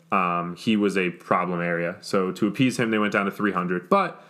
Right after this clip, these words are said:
the first ten thousand two hundred dollars of unemployment that anybody received, starting at the very beginning of the pandemic, is actually gonna be tax-free. So, for the twenty listeners who are gonna hear this, if you managed to make it through my Ted Cruz rant and you are still listening now,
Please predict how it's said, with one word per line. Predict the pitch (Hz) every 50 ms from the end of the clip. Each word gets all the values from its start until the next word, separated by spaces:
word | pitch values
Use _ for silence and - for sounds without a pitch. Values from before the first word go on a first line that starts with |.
| - - -
the | -
first | - - 180 170 - - -
ten | - 156 160 160
thousand | 156 147 143 135 135 127 120 -
two | - - 139 127
hundred | 131 131 123 113 98
dollars | 87 104 110 120 123 120 110 104 104
of | 98
unemployment | 104 101 101 98 98 - 113 113 110 107 98 104
that | 107 -
anybody | 107 104 101 92 101 98 92
received, | 90 92 90 - - - 190 151 117 110 104 - - - - - - - _
starting | - - - - 131 135 156 147 123 113 110
at | 107 92
the | 101
very | 95 110 107 98
beginning | 95 104 95 104 101 101 98
of | 95
the | 92 87
pandemic, | - 98 90 90 87 143 151 151 120 101 101 - - - - - -
is | 110 107
actually | 127 147 160 - 135
gonna | 131 120
be | 107 104
tax-free. | - - 101 90 - - - - 139 110 87 - - - - - - -
So, | - 180 165 135 127 127 - - - -
for | - - 175 180 135
the | 120
twenty | - - 139 135 135 127
listeners | 120 131 143 147 - 120 110 107 104 -
who | 120 107
are | 104
gonna | 101 101 101
hear | 98 135 151 -
this, | 98 92 98 95 - - - - - -
if | 104 110
you | 104
managed | 110 123 131 131 127 127 - -
to | 120
make | 110 117 117 110
it | 101 -
through | - - 131 135
my | 131 123
Ted | 110 - 127 113 98
Cruz | - - 123 123 101 101
rant | 101 98 98 - 98
and | 98 95
you | 92
are | 92 90
still | - - - 131 139
listening | 139 127 117 - - 107 104 95 92
now, | 95 107 107 92 85 -